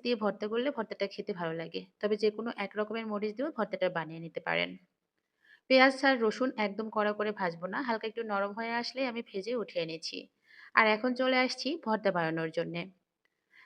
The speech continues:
চাইলে কিন্তু এই ভর্তাটা শুধু হাত দিয়েও বানানো যাবে, তবে আমার কাছে মনে হয় পাটায় একটু বেটে ভর্তাটা বানালে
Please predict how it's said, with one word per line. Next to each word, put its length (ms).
চাইলে 220
কিন্তু 220
এই 120
ভর্তাটা 360
শুধু 200
হাত 280
দিয়েও 180
বানানো 320
যাবে, 360
তবে 220
আমার 180
কাছে 240
মনে 200
হয় 160
পাটায় 360
একটু 140
বেটে 280
ভর্তাটা 400
বানালে 380